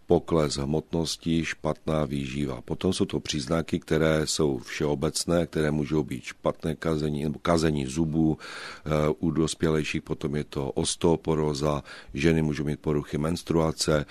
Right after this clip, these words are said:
častější potraty, eh, těch příznaků potom je asi dvacet nebo třicet, které jsou jak kdyby, můžou se zařadit do té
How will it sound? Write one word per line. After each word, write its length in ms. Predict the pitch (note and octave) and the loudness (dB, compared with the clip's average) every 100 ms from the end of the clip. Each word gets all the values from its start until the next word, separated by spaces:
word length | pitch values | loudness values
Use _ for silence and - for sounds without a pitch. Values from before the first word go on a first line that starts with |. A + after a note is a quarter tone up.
| - - | -12 -16
častější 560 | - D2+ - D#2+ - D2 | -8 -8 -2 -2 -2 -6
potraty, 720 | - D#2+ E2+ E2 - E2 D#2 - - - - D2+ D2+ | -2 -2 2 0 2 0 0 -4 -18 -16 -4 0 0
eh, 40 | |
těch 200 | C#2+ D#2+ | -2 -6
příznaků 460 | - D#2 D2+ D#2+ D2+ | -4 -4 -4 -4 -6
potom 240 | - D#2 | -6 -4
je 60 | D2+ | -4
asi 260 | C#2 - C#2 | -4 -4 -6
dvacet 400 | B1 C2+ - C#2+ | -4 -8 -6 -6
nebo 160 | C2+ C2 | -4 -6
třicet, 420 | - C2 - D2+ | -6 -4 -4 -2
které 260 | - D2 C#2 | -2 -2 -2
jsou 160 | - | 0
jak 100 | D2 | 0
kdyby, 300 | - D2 D2 - - _ _ | -2 -2 -4 -6 -20 _ _
můžou 400 | F#2 F2 F2 F#2+ | 0 2 6 6
se 180 | E2+ D#2+ | 6 2
zařadit 720 | C2+ D2 D2 D2+ C#2+ D#2+ E2+ | 0 0 0 -2 0 -2 -2
do 200 | C2+ C#2+ | -2 -2
té 300 | C#2+ D2+ D2 | -2 -2 -2